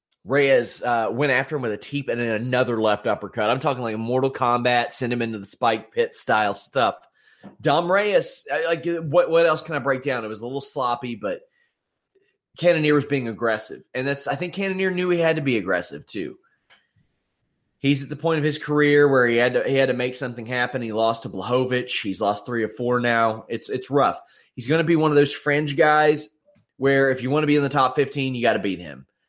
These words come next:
'Cause look at the guys who beat him. Teixeira, Blachowicz, Dom Reyes. And Dom Reyes belongs in that top fifteen as well. Reyes actually called out the number fifteen fighter,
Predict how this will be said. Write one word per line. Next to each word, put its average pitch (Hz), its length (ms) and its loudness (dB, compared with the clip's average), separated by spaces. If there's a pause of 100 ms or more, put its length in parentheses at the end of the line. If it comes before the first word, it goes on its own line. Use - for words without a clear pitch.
(160)
'Cause 117 220 -10
look 139 160 2
at 117 60 -12
the 123 60 -14
guys 120 220 2
who 113 80 -4
beat 95 160 -2
him. 85 120 -8
Teixeira, 123 540 2
Blachowicz, 110 720 -2 (460)
Dom 113 320 2
Reyes. 104 360 4
And 107 80 -4
Dom 131 240 2
Reyes 113 240 0
belongs 104 380 -2
in 104 40 -6
that 101 160 -4
top 98 220 -6
fifteen 95 320 -12
as 85 120 -14
well. 95 300 -2 (840)
Reyes 185 340 2
actually 170 280 0
called 143 260 2
out 139 160 2
the 151 60 -6
number 120 180 -4
fifteen 117 360 -10
fighter, 110 420 -2